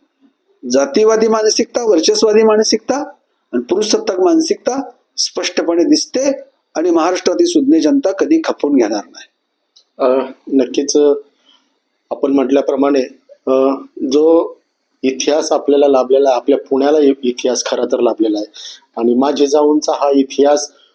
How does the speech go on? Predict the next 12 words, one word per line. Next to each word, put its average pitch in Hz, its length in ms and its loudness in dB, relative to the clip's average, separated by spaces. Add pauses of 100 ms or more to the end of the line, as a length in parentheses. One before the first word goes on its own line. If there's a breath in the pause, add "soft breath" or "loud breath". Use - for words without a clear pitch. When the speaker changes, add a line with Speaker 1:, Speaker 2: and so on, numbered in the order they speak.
(120)
Speaker 2:
खूप - 160 -2
मोठा 147 480 -2
इतिहास 135 480 -2
आहे, 107 180 -8 (460 soft breath)
त्याचा, 135 440 -2
त्याला 165 580 0
अशी 175 460 0
कुठली - 400 -2
तोड 185 280 0
नाहीये. 143 440 -2 (1700)
जर 170 200 2
आपल्याला 180 480 2